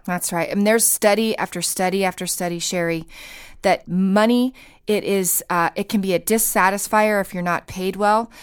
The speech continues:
but it's just a satisfier. People don't come to work every day going, "Oh yeah, you know, I make a hundred thousand, so I'm, or ten thousand, or ten dollars," whatever. They don't, they don't come to work and say that, "I'm making this much money, so I'm gonna do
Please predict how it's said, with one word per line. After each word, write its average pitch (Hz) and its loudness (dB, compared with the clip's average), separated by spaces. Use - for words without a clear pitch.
but 240 4
it's 254 2
just 269 0
a 226 -4
satisfier. 196 0
People 277 -4
don't 247 2
come 226 -2
to 196 -4
work 196 -2
every 202 -4
day 196 0
going, 180 -2
"Oh 247 4
yeah, 240 4
you 208 -2
know, 202 0
I 233 2
make 254 0
a 202 -10
hundred 269 0
thousand, 262 4
so 220 0
I'm, 262 4
or 190 -2
ten 285 0
thousand, 269 4
or 208 -4
ten 302 0
dollars," 262 2
whatever. 262 2
They 285 -2
don't, 302 -4
they 302 -2
don't 320 2
come 294 -4
to 269 -6
work 262 0
and 240 -6
say 214 -2
that, 220 2
"I'm 254 2
making 254 -2
this 330 -2
much 349 -4
money, 220 0
so - 0
I'm 220 2
gonna 220 -2
do 208 -4